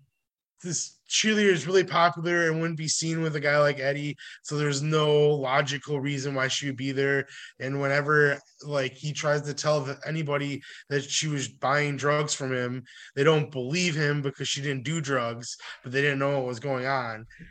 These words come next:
with her, like, psychotic, like, visions and stuff like that. So, yeah, Eddie's on the run. And is this the episode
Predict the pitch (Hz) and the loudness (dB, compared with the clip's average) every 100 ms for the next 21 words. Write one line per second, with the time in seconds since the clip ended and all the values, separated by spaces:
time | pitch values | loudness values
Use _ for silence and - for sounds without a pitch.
0 | - - - 143 131 139 131 127 120 104 | -20 -16 -8 -6 -4 -2 -2 0 -2 -6
1 | 95 - 131 120 143 143 131 120 _ _ | -8 -6 -6 -2 0 0 0 -4 _ _
2 | - 123 127 135 151 151 139 127 131 135 | -6 -4 0 2 2 2 0 -2 -2 -2
3 | 117 127 120 120 113 113 - - - - | -2 -2 -4 -2 -4 -4 -6 -18 -20 -20
4 | - - _ _ _ _ _ _ _ _ | -20 -20 _ _ _ _ _ _ _ _
5 | - - 180 156 147 135 165 139 139 - | -6 4 6 8 8 6 6 4 2 2
6 | 196 196 196 160 170 170 165 139 151 135 | 2 4 2 2 0 0 -2 0 0 0
7 | 120 135 127 _ _ _ _ _ _ _ | -2 -6 -12 _ _ _ _ _ _ _
8 | - _ _ _ _ _ - 151 151 147 | -20 _ _ _ _ _ -8 -2 2 4
9 | 143 139 135 131 127 120 _ _ _ _ | 4 4 2 0 -2 -10 _ _ _ _
10 | - 147 170 - 185 185 - 180 180 170 | -6 -2 -2 8 8 8 4 6 8 10
11 | 165 | 8